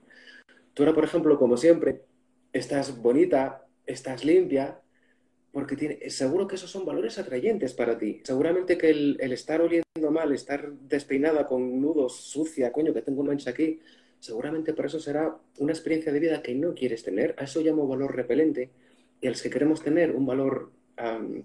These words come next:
mm, eh, atrayente. En ese caso, en el,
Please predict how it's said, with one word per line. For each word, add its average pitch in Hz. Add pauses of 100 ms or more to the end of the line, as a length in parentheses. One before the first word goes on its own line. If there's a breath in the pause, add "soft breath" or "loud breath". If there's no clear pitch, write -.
(120)
mm, 110 (180)
eh, 113
atrayente. 110 (880 loud breath)
En 143
ese 185
caso, 202
en 147
el, 175